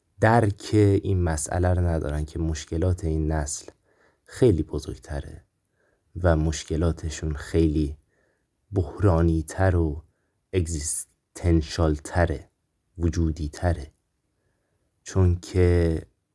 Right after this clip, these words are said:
نسلی که قبل از ما بزرگ شدن با مشکلات ما رو در رو نبودن.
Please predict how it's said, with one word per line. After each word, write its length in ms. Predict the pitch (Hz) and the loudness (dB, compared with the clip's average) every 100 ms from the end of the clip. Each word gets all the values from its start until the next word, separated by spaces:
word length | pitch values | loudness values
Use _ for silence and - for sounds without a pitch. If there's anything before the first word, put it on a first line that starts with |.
| _ _ | _ _
نسلی 920 | 110 98 92 90 - - 92 87 87 87 | -2 2 2 2 -2 -4 0 0 0 -4
که 640 | - 92 85 82 82 80 - _ _ _ _ - | -4 2 4 4 2 -2 -10 _ _ _ _ -4
قبل 340 | 85 80 85 | -2 -2 -2
از 240 | 82 78 85 | 0 0 0
ما 300 | 82 80 - | 0 -2 -4
بزرگ 420 | 87 76 82 78 - | -6 -2 -2 -2 -6
شدن 720 | - 87 85 82 82 80 78 _ _ _ _ _ - | -4 -2 0 0 0 -2 -6 _ _ _ _ _ -6
با 120 | 85 | -2
مشکلات 720 | 82 85 - - 87 87 - | 0 -2 -4 -2 2 2 0
ما 200 | 87 85 | 0 2
رو 260 | 82 80 80 | 0 -2 -2
در 200 | 78 76 | -2 -4
رو 200 | 82 85 | -2 -2
نبودن. 560 | 78 76 76 73 69 | -2 -4 -6 -8 -14